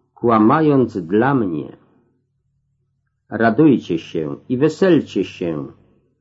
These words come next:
albowiem zapłata wasza obfita jest w niebiesiech, tak bowiem prześladowali proroki,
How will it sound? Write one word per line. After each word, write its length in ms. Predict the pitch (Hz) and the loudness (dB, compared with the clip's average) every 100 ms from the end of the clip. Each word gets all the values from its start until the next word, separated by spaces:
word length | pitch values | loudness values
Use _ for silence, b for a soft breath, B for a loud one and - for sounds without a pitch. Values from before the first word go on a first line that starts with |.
| _ _ | _ _
albowiem 600 | 123 127 117 151 151 143 | 2 4 4 4 6 6
zapłata 720 | 110 143 127 - 135 156 160 135 | 4 2 0 2 2 2 2 2
wasza 480 | 147 147 151 - | 0 0 -2 0
obfita 600 | 143 139 - 175 180 156 | -4 -6 -4 -4 0 2
jest 320 | 147 147 147 107 | 4 4 0 -8
w 140 | 98 | -2
niebiesiech, 680 | 113 135 131 139 139 127 - - _ _ _ _ _ _ - | 0 2 0 0 -2 -2 -6 -20 _ _ _ _ _ _ -2
tak 300 | 160 180 160 | 0 0 -2
bowiem 520 | 156 160 165 160 151 | -2 2 2 2 -4
prześladowali 920 | - 147 143 - 127 123 107 117 117 | -6 -4 -4 -4 -2 0 0 0 -2
proroki, 800 | 110 110 104 98 107 - 85 76 | -4 -6 -4 -2 -4 -6 -8 -8